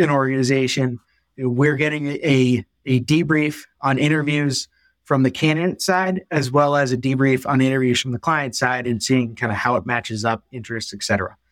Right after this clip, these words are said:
Um, I would say the red flags, the most significant red flag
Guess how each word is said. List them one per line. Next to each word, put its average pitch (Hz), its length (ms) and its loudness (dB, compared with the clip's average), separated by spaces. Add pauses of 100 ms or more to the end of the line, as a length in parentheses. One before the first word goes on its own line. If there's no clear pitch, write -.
(380)
Um, 131 420 -2 (600)
I 151 60 0
would 147 120 2
say 170 120 2
the 147 160 0
red 196 340 0
flags, 151 720 0 (460)
the 151 240 2 (320)
most 220 300 4
significant 139 600 0
red 110 240 -4
flag 101 460 -2